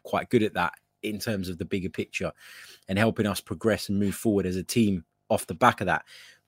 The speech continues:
But if he was to go there and be really bold and really brave and almost a bit naive and a bit stupid in his approach, I'd be really disappointed, because it's, it's clear and obvious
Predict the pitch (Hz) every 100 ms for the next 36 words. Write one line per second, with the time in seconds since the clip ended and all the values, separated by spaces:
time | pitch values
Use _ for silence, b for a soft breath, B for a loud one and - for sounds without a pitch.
0 | - 127 113 - 143 160 135 123 - 95
1 | 117 110 104 98 95 110 107 95 - 101
2 | 110 107 101 98 95 92 92 98 98 92
3 | 85 101 90 85 - 107 113 107 95 95
4 | 87 - 98 92 101 95 87 85 87 -
5 | 120 104 82 - b b b - 95 90
6 | 92 - 104 - 98 95 117 110 110 98
7 | 101 - - 110 101 85 - - 101 87
8 | b b b b _ _ _ - - -
9 | - 107 - - 131 123 110 107 117 98
10 | 95 85 - -